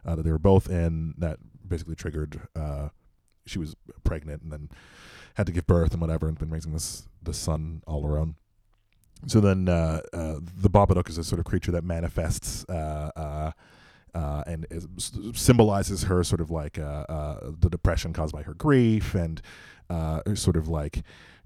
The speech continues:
you know, resentment in a way <laughs> of her, of her son and, and, and that sort of thing. And, uh, watching her kind of, like, fall apart gradually over the course of the movie, uh, I, uh, I, I remember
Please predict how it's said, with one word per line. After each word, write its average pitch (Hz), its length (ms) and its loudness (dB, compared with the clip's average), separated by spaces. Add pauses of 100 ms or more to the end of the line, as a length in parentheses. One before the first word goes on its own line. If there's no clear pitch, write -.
(140)
you 185 80 0
know, 143 300 0 (220)
resentment 85 600 2
in 82 100 -4
a 82 40 0
way 82 200 2
<laughs> 107 120 12
of 139 120 10
her, 117 340 12
of 110 180 4
her 95 160 8
son 85 720 0
and, 87 140 -8
and, 82 180 -4
and 80 200 -6
that 82 120 -4
sort 82 140 -4
of 82 80 -4
thing. 80 200 -4
And, 78 180 -6
uh, 78 140 -4 (440)
watching 92 380 4
her 95 140 6
kind 90 240 2
of, 80 120 -2
like, 78 160 0
fall 85 300 0
apart 82 380 0
gradually 80 640 -2
over 76 120 -2
the 80 100 0
course 90 300 4
of 87 60 -2
the 80 80 -2
movie, 78 500 -2 (640)
uh, 78 220 -6 (140)
I, 85 380 -8
uh, 80 400 -6
I, 82 380 -10
I 85 60 -10
remember 82 520 -2